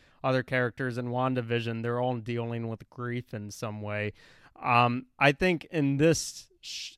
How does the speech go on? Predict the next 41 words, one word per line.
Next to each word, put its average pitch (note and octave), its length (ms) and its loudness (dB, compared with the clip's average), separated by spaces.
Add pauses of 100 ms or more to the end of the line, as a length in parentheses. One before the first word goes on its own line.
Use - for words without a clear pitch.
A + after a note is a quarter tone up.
(120)
episode, D3+ 640 -4
especially C3+ 540 -8
where A#2+ 200 -6
they B2+ 160 -6
can B2+ 220 -10
get B2+ 160 -6
away A#2+ 360 -4
with A#2 240 -6
it G#2 220 -8
and A2+ 220 -12
say A#2 200 -4
it's A2 180 -8
its A2+ 200 -12
own A2+ 280 -10
thing, A2 300 -12
whatever, G2+ 560 -12
um, A#2 300 -6 (580)
to D3+ 120 2
have D#3+ 400 4
him E3 280 2
have C#3+ 320 0
an B2+ 160 -2 (100)
ending C#3+ 400 -2
like B2+ 260 -2
that C3 320 -4
when B2+ 220 -6
I B2 100 -4
just B2 280 -8
expected, B2 600 -6
you B2 120 -2
know, A2 200 -2
it's - 200 -12
Disney A#2+ 460 -2
Plus, A2+ 520 -6
they're A2+ 140 -4
n-, A2 300 -8
they're A#2+ 180 -6
not G#2+ 280 -8
gonna G#2 200 -14
do G#2 220 -12
that G#2+ 220 -8